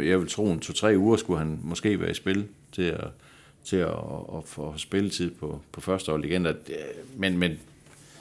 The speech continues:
ja, så er det jo så spørgsmål, fordi det, den, den position, han egentlig skulle spille, det var jo venstre midtstopper, og der synes jeg jo egentlig, Tobias Dagaard sådan langt hen ad vejen har, har, har gjort det fint. Og lidt ærgerligt også, at, at, at, at trække ham ud,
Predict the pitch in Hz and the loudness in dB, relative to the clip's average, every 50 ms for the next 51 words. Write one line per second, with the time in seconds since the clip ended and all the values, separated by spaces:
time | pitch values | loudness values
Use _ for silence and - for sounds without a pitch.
0 | - - - - 85 80 78 - - - - - 107 113 131 135 117 104 120 117 | -20 -16 -6 0 0 2 4 4 2 4 4 4 6 6 6 6 6 6 4 2
1 | 117 123 123 127 - 107 92 82 80 - 95 90 92 85 78 101 98 85 - 110 | 4 4 2 4 4 2 2 2 2 2 2 4 4 4 4 2 2 4 4 4
2 | 117 117 117 - - - - - - 110 110 95 - 101 90 85 87 95 107 101 | 6 4 2 0 -6 -12 -8 0 4 4 4 4 4 2 2 2 4 4 4 4
3 | 80 80 80 92 117 104 78 - - - 104 113 127 120 - - 90 85 80 76 | 4 4 4 4 4 4 4 2 -2 0 2 2 2 2 2 2 2 2 2 2
4 | 85 85 - 117 101 76 73 76 90 - - 73 71 76 80 - - - 80 78 | 2 4 4 4 4 0 0 -2 -4 -4 -4 -6 -4 -4 -4 -4 -4 -4 -4 -4
5 | 78 78 76 - - 85 - 139 131 - 90 71 76 92 95 85 - - - 78 | -4 -6 -2 0 0 0 2 0 2 2 4 4 4 2 2 0 -2 -6 -10 -8
6 | 78 80 80 - - 95 92 85 85 80 80 - 80 78 80 85 90 85 82 85 | -6 -6 -4 0 4 4 4 4 2 -4 -4 -4 -4 -2 -2 -2 -2 -4 -6 -6
7 | 85 82 78 - 85 85 - - 69 - 62 69 78 76 - - - 71 71 - | -4 -2 -2 -2 -2 -2 -4 -6 -10 -8 -8 -10 -10 -10 -10 -10 -12 -12 -10 -6
8 | - 104 98 92 - - - - - 117 95 - - - - - - - - - | -2 -2 -2 -2 -4 -8 -10 -4 -2 -2 -2 -2 -6 -10 -20 -20 -20 -18 -18 -18
9 | - - - - - 76 87 113 113 107 110 123 135 131 113 98 95 110 117 - | -18 -20 -16 -8 -2 4 6 6 8 8 6 6 4 4 4 6 4 4 4 4
10 | 92 82 71 - - - 76 - - - - 87 - - - - - - - 92 | 2 0 -2 -2 -6 -6 -6 -6 -6 -6 -6 -6 -6 -4 -4 -4 -2 0 0 0
11 | 95 - - 107 113 110 110 120 135 139 | 0 0 0 0 2 4 6 8 10 8